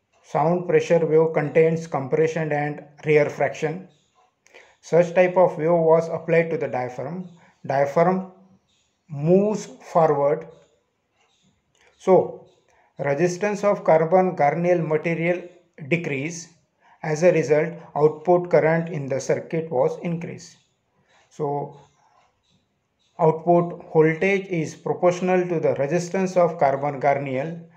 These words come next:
as well as sound pressure waves.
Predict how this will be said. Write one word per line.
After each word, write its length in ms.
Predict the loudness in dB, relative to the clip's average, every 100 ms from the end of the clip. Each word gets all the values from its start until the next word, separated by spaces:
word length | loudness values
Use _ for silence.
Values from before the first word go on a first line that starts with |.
| _ _
as 240 | -6 -4 -2
well 180 | 0
as 320 | 2 0 -4 -14 _ _ _ _ _ _ _ _ _ _
sound 500 | -4 -2 0 -2 -8 -8
pressure 420 | -6 -4 -4 -6 -6 -16
waves. 520 | -8 -8 -8 -14 -20